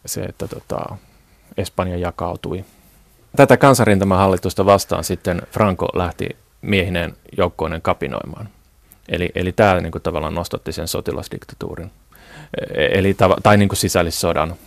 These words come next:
ensin. Eli, eli tota, ö, Franco siirrettiin sinne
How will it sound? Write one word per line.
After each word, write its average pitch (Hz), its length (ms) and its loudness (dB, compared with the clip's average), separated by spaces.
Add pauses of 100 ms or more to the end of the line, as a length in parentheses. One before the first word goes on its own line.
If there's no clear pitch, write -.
(220)
ensin. - 300 -12
Eli, 82 280 -6
eli 87 200 -8
tota, 85 520 -2 (1160)
ö, 80 380 -2
Franco 101 340 2
siirrettiin 92 540 0
sinne 85 300 -4